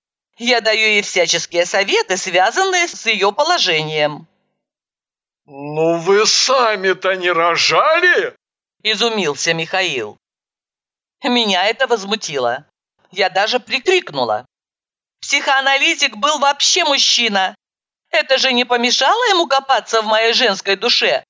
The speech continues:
Speaker 1: о которой он, если и имеет понятие, то со слов таких же, как я, женщин. А им вряд ли можно доверять.
Speaker 2: Но Жанна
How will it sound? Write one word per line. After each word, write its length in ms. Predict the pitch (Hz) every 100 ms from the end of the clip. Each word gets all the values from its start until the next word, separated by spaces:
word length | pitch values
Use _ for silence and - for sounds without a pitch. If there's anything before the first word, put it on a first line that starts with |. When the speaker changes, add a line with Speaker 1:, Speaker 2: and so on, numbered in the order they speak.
| _
Speaker 1:
о 120 | - 220
которой 480 | 247 240 262 247
он, 260 | - 240 226
если 380 | 220 233 - 220
и 300 | 202 220 226
имеет 360 | 240 508 247
понятие, 720 | - 208 190 160 147 147 147 - _
то 100 | 262
со 180 | 262 277
слов 300 | 277 285 302
таких 420 | - 285 311 403
же, 160 | 339 370
как 240 | 294 277
я, 220 | 254 294 330
женщин. 720 | 247 226 220 - 220 214 214 _ _ _ _ _ _ _ -
А 160 | 233 311
им 240 | 440 466
вряд 440 | 453 370 277 285 359
ли 100 | 403
можно 400 | 359 233 196 208
доверять. 680 | 220 240 208 143 123 - - _ _ _ _ _ _ _ _ _ _ _ _
Speaker 2:
Но 640 | 135 139 143 147 147 143 -
Жанна 1200 | - - 131 151 185 196 170 139 123 110 98